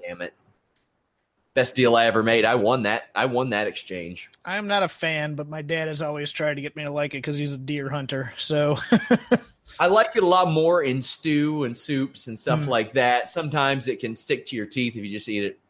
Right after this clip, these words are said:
Speaker 1: regular. I've never had deer jerky. I'm gonna try that. So
Speaker 2: Ooh.
Speaker 1: obviously there's some big news today that,
Speaker 2: Yes.
Speaker 1: that even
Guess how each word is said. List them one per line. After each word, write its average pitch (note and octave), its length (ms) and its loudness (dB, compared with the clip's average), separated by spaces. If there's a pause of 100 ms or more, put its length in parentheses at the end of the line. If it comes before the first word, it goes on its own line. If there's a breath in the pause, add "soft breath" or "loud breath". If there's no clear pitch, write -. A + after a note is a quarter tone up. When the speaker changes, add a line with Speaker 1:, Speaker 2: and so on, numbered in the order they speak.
(260)
Speaker 1:
regular. A2 400 4
I've A2 80 4
never D#3 200 4
had C3+ 260 2
deer B2 200 4
jerky. A#2 440 0
I'm G2+ 80 0
gonna F#2 140 -4
try F2+ 280 -2
that. F2+ 340 0 (340 soft breath)
So C3+ 80 2
Speaker 2:
Ooh. D#3 60 6
Speaker 1:
obviously A#3 320 6
there's G3 220 6
some E3 140 -8
big D#3 200 0
news C#3 260 0
today B2 540 2
that, A#2+ 180 0
Speaker 2:
Yes. A#2 440 4
Speaker 1:
that C3 260 2
even A#2 400 -4